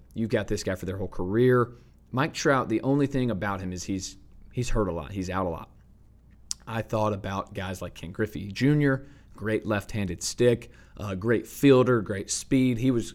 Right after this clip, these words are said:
kind of the anomaly, right? He had, he was a five-tool, <laughs> even arguably six-tool guy. He had power, contact, speed, fielding, uh,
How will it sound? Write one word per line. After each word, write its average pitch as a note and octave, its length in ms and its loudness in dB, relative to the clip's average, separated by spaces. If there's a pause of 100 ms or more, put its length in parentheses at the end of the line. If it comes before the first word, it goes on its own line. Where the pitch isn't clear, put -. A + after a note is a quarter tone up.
(180)
kind A2+ 160 -4
of F2+ 100 -4
the G#2+ 140 0
anomaly, G#2 800 2 (220)
right? A2+ 300 -2
He A2 220 -2
had, G2 340 -4 (220)
he B2+ 120 -2
was B2 100 0
a G#2+ 40 -8
five-tool, A2 640 0 (220)
<laughs> - 300 0
even G3+ 200 4
arguably B2 300 2
six-tool - 800 8
guy. F#2+ 240 -2 (200)
He A2 140 -2
had G2 140 -8
power, G2+ 280 0
contact, G2 480 -6
speed, G2 340 -6
fielding, F#2+ 420 -4 (340)
uh, F2+ 380 -10